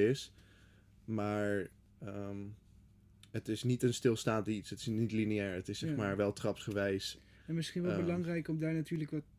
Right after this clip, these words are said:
Speaker 2: over uit te leggen.
Speaker 1: Ja.
Speaker 2: Ehm, dat wij allemaal geconditioneerd zijn. Wij
Speaker 1: Ja.
Speaker 2: zijn allemaal beïnvloed door de omgeving waarin wij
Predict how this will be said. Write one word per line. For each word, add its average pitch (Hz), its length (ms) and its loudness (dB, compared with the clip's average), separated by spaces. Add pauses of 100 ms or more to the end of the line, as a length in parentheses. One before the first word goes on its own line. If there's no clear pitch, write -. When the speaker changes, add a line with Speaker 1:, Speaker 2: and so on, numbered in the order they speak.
(440)
Speaker 2:
over 151 240 -4
uit 170 220 2
te 165 100 -4
leggen. 143 520 -2 (540)
Speaker 1:
Ja. 113 220 0
Speaker 2:
Ehm, 147 400 0 (500)
dat 160 220 -6
wij 160 160 -2
allemaal 170 320 0
geconditioneerd 156 760 2
zijn. - 320 -14 (480)
Wij 160 120 0
Speaker 1:
Ja. - 60 4
Speaker 2:
zijn 156 120 -2
allemaal 185 280 0
beïnvloed 175 840 0
door 165 160 -4
de 160 80 0
omgeving 165 640 0
waarin 151 280 2
wij 143 440 -2